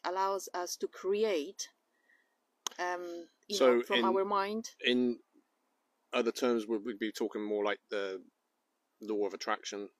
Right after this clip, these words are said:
Speaker 2: manifestation?
Speaker 1: Yes, so this
Speaker 2: Yeah,
Speaker 1: is,
Speaker 2: so
Speaker 1: this
Speaker 2: it's,
Speaker 1: is
Speaker 2: it's stuff you,
Speaker 1: exactly
Speaker 2: we've, we've, we've
Speaker 1: it,
Speaker 2: done, we've heard
Speaker 1: that
Speaker 2: of,
Speaker 1: was
Speaker 2: right?
Speaker 1: the reason I
Speaker 2: Yeah,
Speaker 1: thought, you know, it's gonna
Speaker 2: yeah.
Speaker 1: be a good topic,
Speaker 2: Yeah.
Speaker 1: you know, just to talk about.
Speaker 2: Yeah, definitely.
Speaker 1: Because the presence of the spirit, awareness of the, of the spirit, um, this is a additional tool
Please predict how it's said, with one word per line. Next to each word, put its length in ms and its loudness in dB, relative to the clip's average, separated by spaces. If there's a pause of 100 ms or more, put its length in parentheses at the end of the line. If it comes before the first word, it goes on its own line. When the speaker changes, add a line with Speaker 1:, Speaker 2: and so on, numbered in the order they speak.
(100)
Speaker 2:
manifestation? 640 0
Speaker 1:
Yes, 180 0
so 220 -2
this 140 -2
Speaker 2:
Yeah, 120 8
Speaker 1:
is, 100 0
Speaker 2:
so 60 6
Speaker 1:
this 100 8
Speaker 2:
it's, 60 6
Speaker 1:
is 80 12
Speaker 2:
it's 80 6
stuff 240 8
you, 100 8
Speaker 1:
exactly 240 2
Speaker 2:
we've, 200 0
we've, 100 -10
we've 140 -2
Speaker 1:
it, 80 2
Speaker 2:
done, 320 8
we've 140 0
heard 120 4
Speaker 1:
that 180 8
Speaker 2:
of, 60 0
Speaker 1:
was 120 2
Speaker 2:
right? 100 6
Speaker 1:
the 80 6
reason 240 0
I 100 0
Speaker 2:
Yeah, 120 8
Speaker 1:
thought, 100 4
you 80 0
know, 80 0
it's 140 -2
gonna 140 4
Speaker 2:
yeah. 220 2
Speaker 1:
be 80 2
a 80 0
good 180 -4
topic, 200 -2
Speaker 2:
Yeah. 100 -6
Speaker 1:
you 80 -12
know, 80 -10
just 200 -10
to 80 -10
talk 200 -2
about. 260 -6
Speaker 2:
Yeah, 180 2
definitely. 420 -6
Speaker 1:
Because 480 0
the 80 -10
presence 420 -4
of 80 -6
the 80 -8
spirit, 380 -6
awareness 560 -2
of 120 -8
the, 240 -8
of 120 -10
the 100 -12
spirit, 440 -6 (640)
um, 640 -8 (440)
this 240 4
is 340 -2
a 160 -8 (120)
additional 640 -2
tool 520 -6